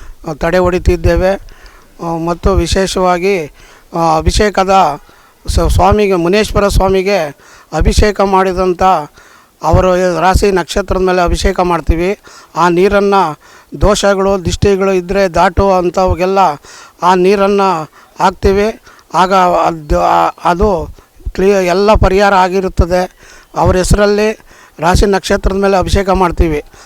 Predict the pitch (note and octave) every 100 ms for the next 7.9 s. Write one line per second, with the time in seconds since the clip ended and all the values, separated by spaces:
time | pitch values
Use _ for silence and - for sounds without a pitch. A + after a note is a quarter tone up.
0 | - F3 F#3 F#3 G#3 A3 G#3 G3 G3 G#3
1 | A3 F#3+ D3+ - - - E3+ G3 F#3+ G#3+
2 | E3+ D#3+ _ _ _ E3+ G#3 G#3 G3+ F#3+
3 | F3 G3 F#3+ G#3 - - - _ E3+ F3
4 | F#3 G#3+ G3 F#3+ G3+ G#3 G3 F#3 F3+ F#3+
5 | F#3+ G3 - - - _ - D#3 - G#3+
6 | - G3+ G#3+ F3 G3+ G3+ G3+ F#3 E3+ G3+
7 | G3 F3+ F#3 F#3 F3+ F#3+ F#3+ G3+ -